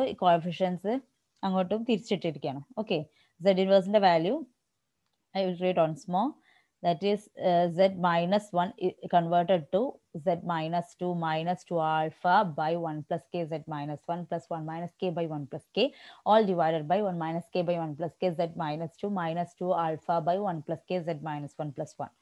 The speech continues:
Okay. Similarly, ഇവിടെ ആൽഫക്കും കെക്കും വാല്യൂ ഉണ്ട്. ഇവിടെ alpha cos omega u plus omega L by two, ഇവിടെ cos omega u minus omega L by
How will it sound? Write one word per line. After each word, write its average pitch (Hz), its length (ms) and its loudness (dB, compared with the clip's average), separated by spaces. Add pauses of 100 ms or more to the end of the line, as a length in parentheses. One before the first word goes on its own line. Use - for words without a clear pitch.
(320)
Okay. 247 260 2 (500)
Similarly, 254 500 4
ഇവിടെ 226 240 6
ആൽഫക്കും 196 500 6
കെക്കും 190 360 0
വാല്യൂ 180 340 2
ഉണ്ട്. 156 160 -4
ഇവിടെ 180 220 2
alpha 180 420 4
cos 202 300 0
omega 180 540 2 (120)
u 185 160 2 (180)
plus 208 280 4
omega 175 440 2
L 170 160 4
by 160 220 2
two, 170 180 -6
ഇവിടെ 170 220 0
cos 175 280 -2
omega 165 520 -2
u 165 160 -2
minus 170 440 -2
omega 160 400 -2
L 160 140 0
by 143 200 -2